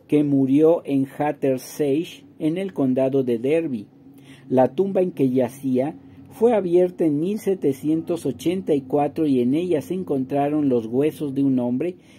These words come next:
excepcionalmente alto. Yo digo, tal vez sería uno de los mal llamados gigantes de los cuales en todos lados hay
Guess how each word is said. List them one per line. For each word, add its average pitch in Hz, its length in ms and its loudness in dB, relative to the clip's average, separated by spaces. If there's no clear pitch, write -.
excepcionalmente 123 1120 0
alto. 117 380 -2
Yo 123 180 2
digo, 135 380 0
tal 120 240 -2
vez 165 180 -2
sería 139 360 2
uno 143 300 2
de 120 140 2
los 98 560 -4
mal 123 460 0
llamados 117 580 -2
gigantes 117 920 -2
de 113 120 -2
los 107 200 -6
cuales 117 480 -4
en 113 120 -4
todos 117 400 -2
lados 110 480 -4
hay 107 260 -4